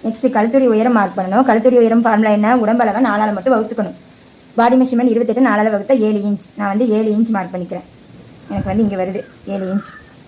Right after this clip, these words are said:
இப்ப மேல எவ்வளவு வச்சோம்? ஒண்ணே முக்கால். நான் கீழே வைக்கிறது ரெண்டே காலா வைக்கிறேன். கீழே டெப்த் வந்து எவ்வளவு வைக்கிறேன்னா ரெண்டே கால். இப்ப இது ரெண்டையும் ஜாயின் பண்ணிக்கலாம்.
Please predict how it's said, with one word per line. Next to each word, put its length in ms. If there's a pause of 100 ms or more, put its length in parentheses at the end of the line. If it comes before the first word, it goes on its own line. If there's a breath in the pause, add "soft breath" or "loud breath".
(400)
இப்ப 140
மேல 320
எவ்வளவு 220
வச்சோம்? 260
ஒண்ணே 120
முக்கால். 280
நான் 120
கீழே 220
வைக்கிறது 360
ரெண்டே 240
காலா 160
வைக்கிறேன். 300 (2250)
கீழே 240
டெப்த் 480
வந்து 180
எவ்வளவு 200
வைக்கிறேன்னா 420
ரெண்டே 160
கால். 160
இப்ப 140
இது 120
ரெண்டையும் 260
ஜாயின் 140
பண்ணிக்கலாம். 320